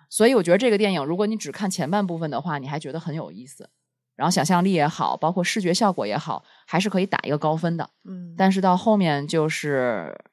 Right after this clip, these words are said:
Speaker 2: 可能经费不够了，就是。
Speaker 1: 这不是经费的问题。
Speaker 2: <laughs> 嗯。
Speaker 1: 这不是经费的问题。
Speaker 2: 是编剧的问题。
Speaker 1: 对，是编剧的问题。
Speaker 2: 嗯。
Speaker 1: 它没有一个核心的、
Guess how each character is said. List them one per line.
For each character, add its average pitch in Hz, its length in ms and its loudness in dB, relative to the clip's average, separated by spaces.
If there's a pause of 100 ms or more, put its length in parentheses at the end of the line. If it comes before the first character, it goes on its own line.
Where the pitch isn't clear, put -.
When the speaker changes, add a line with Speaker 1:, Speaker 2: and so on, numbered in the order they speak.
(680)
Speaker 2:
可 - 100 -8
能 160 140 0
经 226 160 0
费 220 160 2
不 147 100 -4
够 151 260 2
了， 101 140 -10
就 - 140 -20
是。 139 80 -18 (220)
Speaker 1:
这 233 120 6
不 190 140 4
是 226 60 4
经 247 200 0
费 254 140 0
的 165 80 0
问 131 140 -6
题。 - 200 -18 (180)
Speaker 2:
<laughs> - 200 -20
嗯。 160 160 -14
Speaker 1:
这 190 100 -2
不 175 140 -6
是 - 20 -4
经 208 160 -4
费 208 120 -4
的 180 60 -2
问 147 80 -4
题。 165 60 4
Speaker 2:
是 202 60 8
编 208 60 2
剧 190 120 2
的 139 120 -2
问 135 80 -8
题。 131 60 -12
Speaker 1:
对， 160 140 4
是 170 120 -2
编 185 180 2
剧 185 100 0
的 165 60 -4
问 147 160 -10
题。 151 220 -18
Speaker 2:
嗯。 156 40 -20
Speaker 1:
它 185 120 0
没 196 120 6
有 208 160 6
一 135 120 -4
个 156 260 6
核 156 220 0
心 202 280 0
的、 127 300 0